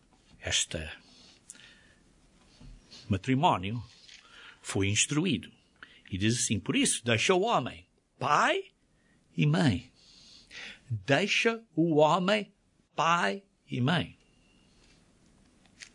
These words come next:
"E se une à sua mulher."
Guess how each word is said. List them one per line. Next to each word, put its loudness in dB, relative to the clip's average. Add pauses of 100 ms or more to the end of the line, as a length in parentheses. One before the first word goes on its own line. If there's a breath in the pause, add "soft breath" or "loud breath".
(1300 soft breath)
"E -2
se -2
une 0 (840)
à -4
sua -2
mulher." -4